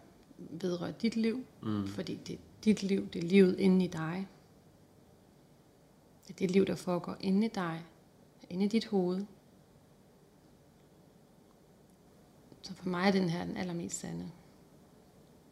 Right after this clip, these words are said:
Speaker 2: Ja.
Speaker 1: At, kan man sige, du burde ikke tage en beslutning om noget, før
Speaker 2: Nej.
Speaker 1: du havde
Speaker 2: Vendt det rundt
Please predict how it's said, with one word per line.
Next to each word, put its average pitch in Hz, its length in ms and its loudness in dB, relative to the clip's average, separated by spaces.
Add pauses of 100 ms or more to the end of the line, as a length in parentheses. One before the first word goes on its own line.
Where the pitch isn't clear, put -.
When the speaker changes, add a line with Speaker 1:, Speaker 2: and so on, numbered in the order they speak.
Speaker 2:
Ja. 113 120 -6 (680)
Speaker 1:
At, - 380 -14 (1160)
kan - 280 -16
man 175 60 -8
sige, 175 280 -12 (360)
du 196 80 6
burde 190 220 2
ikke 185 120 -6
tage 190 160 -4
en 185 60 -4
beslutning 202 540 -2
om 202 60 0
noget, 180 280 -2
før - 160 -6
Speaker 2:
Nej. - 320 6
Speaker 1:
du 202 180 12 (180)
havde 175 380 -4 (460)
Speaker 2:
Vendt - 260 2
det 95 120 -4
rundt - 420 -2